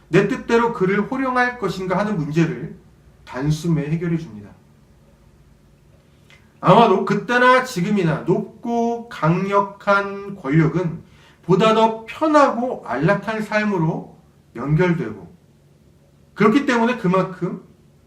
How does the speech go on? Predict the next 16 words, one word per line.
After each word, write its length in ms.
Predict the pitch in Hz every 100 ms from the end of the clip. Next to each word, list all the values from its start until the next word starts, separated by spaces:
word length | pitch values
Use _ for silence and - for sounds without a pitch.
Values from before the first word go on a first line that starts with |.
| -
매력적이죠. 680 | 110 135 151 160 113 104 87 - _ _ _ _ _ _ _ _ _ _ _ _ -
악마는 420 | 170 220 233 226
권력에 460 | 165 196 220 233
따라 240 | - 208 208
세상이 380 | 247 247 240 220
작동한다라는 920 | 170 160 202 202 196 185 185 180 175
것을 260 | 156 190
매우 200 | 165 156
잘 460 | 170 156 165 185 - - _
알고 300 | 107 131 180
있었어요. 520 | 190 170 151 120 104 95 - _ _ _ _ _ _ _ _ _ _ _
그리고 280 | 180 208 208
악마는 540 | 185 214 196 208 - - _ _
사람들 640 | - 269 285 285 277 285
안에 560 | 170 160 180 196 202 202
권력욕을 1080 | 147 165 202 214 214 208 180 160 196 -